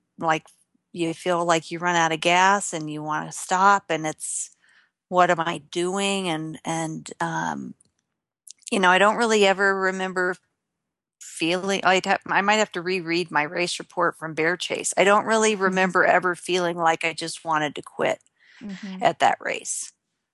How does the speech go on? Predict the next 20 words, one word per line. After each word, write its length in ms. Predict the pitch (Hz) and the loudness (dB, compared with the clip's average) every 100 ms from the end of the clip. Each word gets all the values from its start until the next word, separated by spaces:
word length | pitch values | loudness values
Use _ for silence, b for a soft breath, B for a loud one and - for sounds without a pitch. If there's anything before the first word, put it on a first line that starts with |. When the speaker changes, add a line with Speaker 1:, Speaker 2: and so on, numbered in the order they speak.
| _ - | _ -4
Speaker 2:
Mm-hmm. 320 | 165 151 143 127 | -2 0 0 -2
Speaker 1:
Um, 160 | 82 - _ _ _ _ _ _ _ _ _ _ _ _ _ _ _ _ - | -4 -12 _ _ _ _ _ _ _ _ _ _ _ _ _ _ _ _ -4
so, 240 | - 214 | 4 4
yeah, 440 | 208 202 151 135 - | 6 6 6 4 0
I, 140 | 113 - | -2 0
and, 180 | 247 247 | 0 2
you 80 | 269 | 2
know, 160 | 269 | 2
the 120 | 262 269 | 0 -2
thing 280 | 302 294 | -2 0
about, 420 | 320 262 208 202 - _ _ _ _ _ _ | 0 4 4 4 -2 _ _ _ _ _ _
you 160 | 214 226 | -10 -2
know, 240 | 220 214 | 0 0
even 220 | 214 226 | -2 -4
when 140 | 220 196 | -6 -6
you 100 | 180 | -4
have 300 | 180 180 185 | -2 -2 -2
those 220 | 185 170 | -8 -8
bad 440 | - 160 165 175 | 0 4 4 2
spells, 800 | - - 160 160 165 165 175 - | -4 -6 -4 -4 -4 -4 -4 -6